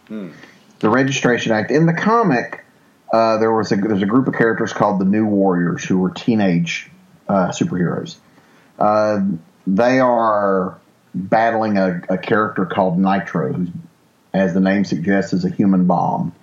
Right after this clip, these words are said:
Speaker 1: Hmm.
Speaker 2: And as you might imagine, the battle does not go well. Nitro explodes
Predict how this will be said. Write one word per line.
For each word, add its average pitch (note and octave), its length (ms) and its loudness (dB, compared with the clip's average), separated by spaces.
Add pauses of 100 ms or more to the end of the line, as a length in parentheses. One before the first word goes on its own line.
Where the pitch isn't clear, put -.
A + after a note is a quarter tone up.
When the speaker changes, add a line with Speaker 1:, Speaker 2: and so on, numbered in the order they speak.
Speaker 1:
Hmm. G#2+ 240 -8 (1080)
Speaker 2:
And G#2+ 420 2
as G2+ 220 2
you G#2+ 80 2
might A#2+ 260 4
imagine, B2 580 0 (240)
the F2+ 60 -6
battle F#2 380 -2
does G2+ 180 -2
not G#2 220 2
go A#2+ 180 2
well. F2 340 0
Nitro F#2+ 520 0
explodes F#2+ 1080 0